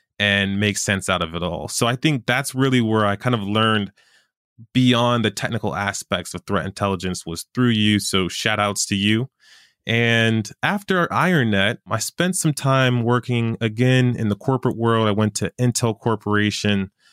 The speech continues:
for about a year and a half and built some threat intel tools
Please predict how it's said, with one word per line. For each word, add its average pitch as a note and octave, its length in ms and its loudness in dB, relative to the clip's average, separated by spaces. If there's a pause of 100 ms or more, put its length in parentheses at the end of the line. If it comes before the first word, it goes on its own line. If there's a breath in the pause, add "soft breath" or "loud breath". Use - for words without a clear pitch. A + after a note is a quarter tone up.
(140 soft breath)
for A#2 220 0
about G#2+ 220 0
a - 20 0
year G#2 180 2
and G2+ 100 2
a G2 40 0
half G2 420 -2
and F#2 200 -4
built G#2+ 240 0
some G2 320 -2 (160)
threat A#2+ 180 2
intel A2+ 340 -2
tools A2+ 520 -2